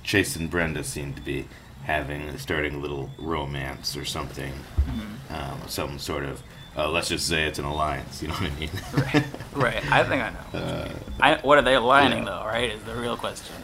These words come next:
Speaker 1: Yeah, parts of them. You know what I mean?
Speaker 2: Like, mi-, like, like,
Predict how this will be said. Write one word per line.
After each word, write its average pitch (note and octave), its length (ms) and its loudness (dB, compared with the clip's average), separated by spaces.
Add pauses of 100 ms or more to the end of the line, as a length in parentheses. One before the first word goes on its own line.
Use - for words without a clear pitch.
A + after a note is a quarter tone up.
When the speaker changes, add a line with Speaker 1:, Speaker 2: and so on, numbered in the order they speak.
(160)
Speaker 1:
Yeah, F2+ 360 8 (160)
parts - 600 8
of D#2+ 200 -4
them. C2 200 -6 (360)
You F#2+ 80 0
know F#2 100 2
what F2 80 2
I F2 80 0
mean? G#2+ 280 -2 (1120)
Speaker 2:
Like, A#2 220 6 (960)
mi-, A#2 240 0
like, G#2 160 2 (280)
like, G#2 140 -6